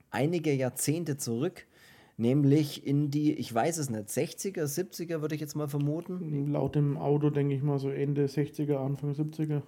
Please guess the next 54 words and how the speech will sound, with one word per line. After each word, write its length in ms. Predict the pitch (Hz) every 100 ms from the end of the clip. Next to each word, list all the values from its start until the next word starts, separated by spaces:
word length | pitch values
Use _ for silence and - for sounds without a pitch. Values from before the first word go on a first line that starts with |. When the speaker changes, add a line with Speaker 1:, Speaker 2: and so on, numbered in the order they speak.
| -
Speaker 1:
Ja, 180 | 104 104
dann 160 | 101 95
habe 100 | 95
ich's 100 | 98
ja 60 |
gut 200 | 90 95
vermutet. 480 | - 98 107 131 135 - - 151
<laughs> 60 | - - - 113 - _
Da 160 | 120 117
springen 440 | - 123 143 139
sie 100 | 110
hin 240 | 101 180 - - - - - _
und, 380 | 117 120 120 127
äh, 120 | -
da 100 | 110
springen 340 | - 127 151 131
wir, 260 | 131 123
ähm, 280 | 92 98 101
praktisch 240 | 110 117 117
in 60 |
einem 160 | 107 101
Zeitsprung 400 | 107 131 143 110
Speaker 2:
Ja, 60 | 123
Speaker 1:
hin. 80 |
Speaker 2:
großer 240 | 143 147 143
Sprung. 300 | - 139 131 - _ _
Speaker 1:
Und, 440 | 117 117 120 113 -
äh, 720 | 113 113 113 113 110 110 113
sehen 380 | - 123 156 131
dort 460 | 117 139 147 -
den, 260 | 123 117 117
äh, 560 | 113 110 101 87 90 92
Frank, 680 | 92 - 98 101 135 151 143
glaub 340 | 107 98 95
ich, 260 | 113 135 -
der 260 | 104 104 98
Besitzer 920 | 104 107 98 - 233 - - 120 101
des 280 | 101 - -
Hauses 440 | 117 254 101 95
damals. 580 | 82 87 82 - - -
Also 260 | 92 87
wenn 80 | 92
man 140 | 92 92
sieht, 240 | - 151
so 140 | 127
wie 40 | 110
die 120 | 104
Gegend 260 | 123 113 98
noch 120 | 110
richtig 280 | 113 101 -
schön 220 | 160 202
ist 100 | 147
in 120 | 117
Detroit, 500 | 101 - 98 95 92